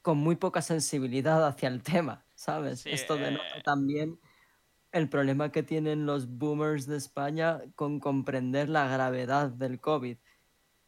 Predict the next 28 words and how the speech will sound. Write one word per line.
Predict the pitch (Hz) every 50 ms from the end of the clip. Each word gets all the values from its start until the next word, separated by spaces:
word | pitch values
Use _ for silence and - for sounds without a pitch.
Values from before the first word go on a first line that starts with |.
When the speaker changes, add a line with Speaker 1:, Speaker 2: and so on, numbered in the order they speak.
| _ _ -
Speaker 1:
que | 160 147
para | - 143 127 123 123 131
ellos | 135 139 147 143 135
es | 151 135 -
tema | - 156 147 139 131 127
de | 127 131
chiste. | - - 180 147 - - - - - _ _
Pero | - 175 156 139 139
bueno, | 139 165 180 160 135 127
eso | 139 139 - - 196
ya | 190 185
es | 185 - 185
otra | 165 160 151 151 147
crítica | - 151 151 139 156 143 139
que | 139 135
se | - 131
le | 139 139
puede | 135 - 135 131
hacer | 127 - 131 123
al | 123 123
señor. | 113 - 123 117 113 110 - -
Speaker 2:
Da | - 151
un | 151 160
segundito, | - - 156 151 143 147
Speaker 1:
Pero | 139 135 139
en | 143
Speaker 2:
vamos, | 135 143
Speaker 1:
sí | 156 170 185 220 285